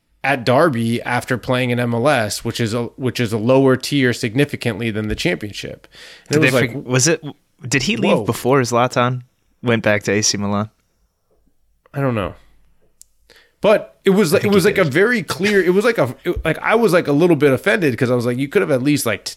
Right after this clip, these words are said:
Speaker 1: you know, sent a, sent," but, like, that's how, that's how the perception is, right? Like, they don't know the level at all of M L S. And it doesn't matter, like, you, there have been all these interviews from players who have played in the championship and played in the U S who say,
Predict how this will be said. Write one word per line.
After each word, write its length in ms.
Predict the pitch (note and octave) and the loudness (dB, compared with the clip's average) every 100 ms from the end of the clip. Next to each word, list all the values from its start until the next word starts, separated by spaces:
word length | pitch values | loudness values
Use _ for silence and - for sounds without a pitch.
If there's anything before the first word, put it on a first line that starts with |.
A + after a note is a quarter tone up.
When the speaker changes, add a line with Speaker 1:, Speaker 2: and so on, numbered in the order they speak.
| _ | _
Speaker 1:
you 80 | A#2+ | -10
know, 100 | G#2 | -10
sent 240 | - C#3 C3 | -6 -4 -4
a, 140 | - | -8
sent," 360 | - B2 - D3 | -8 -8 -12 -2
but, 120 | F#3+ | 2
like, 180 | G3 - - - - | 2 -2 -20 -20 -2
that's 220 | F3 - | 0 2
how, 160 | G3+ F#3 | 2 4
that's 260 | F#3 F#3 | 2 2
how 140 | G3 G3 | 0 2
the 120 | F3 | -2
perception 600 | - E3 G#3+ A#3 - A2+ | -2 0 2 0 -2 -4
is, 240 | - - | -8 -8
right? 200 | G#2+ E3+ | -2 0
Like, 280 | D3 C3 - - _ _ _ - | 0 -4 -6 -20 _ _ _ -4
they 160 | C3+ F#3+ | 2 4
don't 240 | G3 - _ - | 4 0 _ -6
know 460 | C3+ C#3 F3+ E3+ | 2 4 6 6
the 100 | C3+ | 4
level 640 | B2 B2+ C#3+ A#2 D#2 - _ _ | 0 2 0 -2 -6 -12 _ _
at 120 | C3+ | 2
all 320 | F#3 - - - | 4 2 -2 -8
of 140 | B2 | -2
M 160 | A#2 A2 | -2 -2
L 120 | F#2 | -6
S. 180 | - - | -10 0
And 120 | E3 | 2
it 100 | D#3+ | 4
doesn't 260 | G#3+ G3+ D3 | 2 0 -2
matter, 320 | D#3 F3 C#3+ | 0 2 0
like, 200 | B2+ - | -2 -4
you, 280 | C#3+ - - _ | -8 -8 -14 _
there 200 | D3+ D#3+ | 4 4
have 120 | C#3 | 4
been 100 | C3 | 2
all 200 | B2+ D3+ | 2 2
these 160 | C#3+ A#2+ | 2 2
interviews 400 | D#3 A2 A2+ G#2 | 2 0 -2 -4
from 120 | A2+ | -8
players 320 | - C3 B2 | -2 0 0
who 60 | G#2+ | -2
have 100 | G2 | -2
played 220 | D#3 F3 | -2 0
in 80 | C#3 | -2
the 80 | A#2+ | -2
championship 540 | - A2 G#2+ - G#2+ | -2 -2 -4 -6 -6
and 80 | G2 | -4
played 200 | - D3+ | -2 0
in 120 | D3 | 0
the 80 | A#2+ | 0
U 180 | A2+ A2+ | 0 2
S 200 | G#2+ - | 0 -2
who 80 | G#2+ | -8
say, 460 | - C#3 C#3 B2 | 0 2 2 0